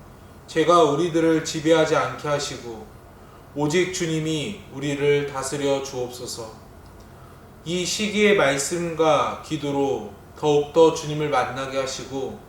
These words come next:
우리의 신앙을 지키도록 도와주옵소서. 오늘도 각자의 자리에서 온라인으로 예배드리는 우리들 가운데 임하시길 믿습니다. 예수님의 이름으로 기도합니다.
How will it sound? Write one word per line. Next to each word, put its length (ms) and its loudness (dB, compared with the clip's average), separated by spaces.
우리의 420 0
신앙을 680 -2
지키도록 920 -8
도와주옵소서. 1160 -6
오늘도 480 2
각자의 500 2
자리에서 1000 0
온라인으로 840 2
예배드리는 1000 -4
우리들 360 -6
가운데 720 -8
임하시길 720 -6
믿습니다. 800 -10
예수님의 640 0
이름으로 640 -4
기도합니다. 800 -6